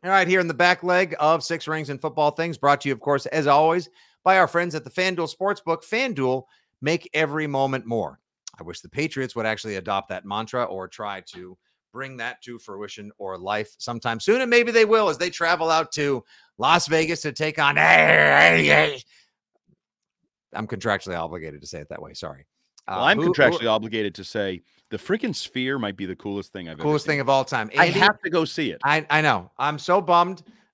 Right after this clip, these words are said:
Speaker 1: Uh, last year I went to Vegas, didn't, it was not done. I saw the backwards pass, Chandler Jones, Mac Jones, the whole thing. Yes, I was there for that on my wife's birthday too. What a memorable, what a memorable twenty-first it was for the young lady. Uh,
Speaker 2: Ah.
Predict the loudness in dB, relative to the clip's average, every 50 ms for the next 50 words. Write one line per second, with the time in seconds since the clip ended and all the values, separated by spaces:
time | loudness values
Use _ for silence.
0 | _ _ -2 -2 -2 0 0 0 0 0 0 0 2 2 2 2 0 -2 -2 -2
1 | 0 0 2 0 -2 -4 -6 -8 -8 -6 -6 -6 -8 -8 -8 -10 -8 -8 -8 -8
2 | -6 -4 -4 -4 -4 -4 -4 -2 -2 -2 -4 -6 -10 -16 _ _ _ _ _ _
3 | _ _ -12 -12 -4 0 2 2 2 2 0 0 2 2 2 2 -2 -6 -6 -6
4 | -4 -2 -2 -2 -2 -4 -8 -10 -10 -8 -8 -8 -10 -10 -8 -6 -6 -6 -6 -6
5 | -8 -10 -10 -8 -8 -8 -10 -10 -10 -8 -8 -8 -8 -10 -12 -12 -12 -10 -8 -8
6 | -8 -8 -10 -12 -10 -10 -8 -8 -8 -8 -8 -10 -14 -18 _ _ _ -16 -12 -10
7 | -10 -8 -6 -6 -6 -6 -6 -6 -6 -6 -4 -2 -2 0 2 2 2 2 0 -2
8 | -4 -6 -8 -8 -8 -8 -8 -10 -10 -10 -10 -12 -12 -8 -6 -6 -6 -6 -8 -10
9 | -10 -10 -10 -8 -6 -4 -4 -4 -4 -8 _ _ _ _ _ _ _ _ -8 -6
10 | -4 -4 -2 -2 -2 -2 -2 -2 -4 -2 -4 -4 -4 -4 -2 -2 -2 -4 -2 -4
11 | -6 -6 -6 -6 -8 -8 -14 -16 -16 -14 -14 -14 -14 -14 -14 -14 -14 -14 -16 -20
12 | _ _ _ _ _ _ _ _ _ -4 -2 0 2 2 0 0 0 2 2 2